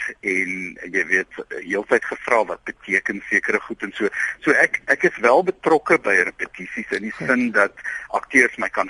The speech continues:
Speaker 1: vra, vra en die regisseur ook as hy wonder oor iets en, ja, ek voel dus ek is deel van die proses en ek vertrou almal wat daarbey betrokke is. Henry is werklik, eh,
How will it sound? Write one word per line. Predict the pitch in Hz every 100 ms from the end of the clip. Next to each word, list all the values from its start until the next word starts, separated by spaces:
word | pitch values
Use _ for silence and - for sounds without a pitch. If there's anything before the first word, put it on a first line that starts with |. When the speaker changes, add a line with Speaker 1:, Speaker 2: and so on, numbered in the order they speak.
| -
Speaker 1:
vra, | 123 117 113
vra | - 117 107
en | 107
die | 101
regisseur | 98 104 - 117 110
ook | 104
as | 110
hy | 104 90
wonder | 85 92 101
oor | 92 101 -
iets | 107 - - -
en, | 95 92 92 90 - - - -
ja, | - - 131 139 135 139 -
ek | 139 -
voel | 190 170
dus | 131 -
ek | - -
is | - 139 -
deel | 107 104 123
van | - 110
die | 104
proses | - 101 - 147 -
en | -
ek | 95 -
vertrou | - _ 143 143 139 -
almal | 123 135 131
wat | 110 98
daarbey | 95 98
betrokke | 92 98 110 101 113 95 120
is. | - - - - - -
Henry | 92 104 117 107
is | 90 -
werklik, | 90 92 - 104 -
eh, | - 87 85